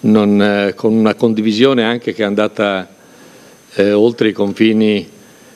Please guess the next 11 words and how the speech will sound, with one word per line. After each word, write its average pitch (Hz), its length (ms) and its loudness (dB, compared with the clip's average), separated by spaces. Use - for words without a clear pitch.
della 104 280 0
maggioranza 101 520 0
parlamentare. 104 600 0
Sapete 104 360 -2
quanto 107 360 -2
è 104 240 0
merce 104 380 -2
rara 117 260 0
in 98 80 -6
questa 104 340 -4
stagione 107 920 -2